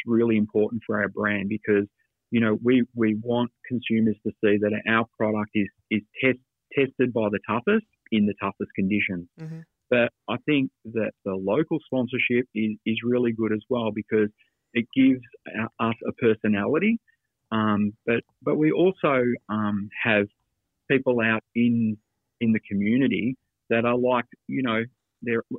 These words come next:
Speaker 1: although they're ambassadors, but they're like salespeople for us out, um, in the community. Um, and, and that's, that's been a, a really good program that we've had now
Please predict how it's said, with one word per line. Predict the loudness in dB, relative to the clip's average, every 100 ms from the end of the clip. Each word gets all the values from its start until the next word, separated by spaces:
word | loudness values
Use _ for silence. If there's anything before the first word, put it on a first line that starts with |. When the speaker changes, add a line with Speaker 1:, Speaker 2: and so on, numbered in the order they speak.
| -4
Speaker 1:
although | -2 0 0
they're | 0 -2
ambassadors, | -4 -2 -4 -4 -2 -2 -4
but | -8 -6
they're | -2
like | -2 -4 -2
salespeople | 0 0 -4 -4 -4 -4 -4
for | -2 -4
us | -6 _ -8 -4
out, | -4 -6 _ -6
um, | -2 -2 -2
in | 0
the | -2
community. | 0 2 4 4 4 2 -4 _ _ _ _ -2
Um, | 0 2 2 0 -2 _ -4
and, | -2 0
and | 0 0
that's, | -2 _ 0
that's | 0 2
been | 0 2
a, | 0 -4 -2
a | 0
really | 0 0
good | -2 -6
program | -2 0 0 0 0 -2
that | -4
we've | -8 -4
had | -4
now | -4 -6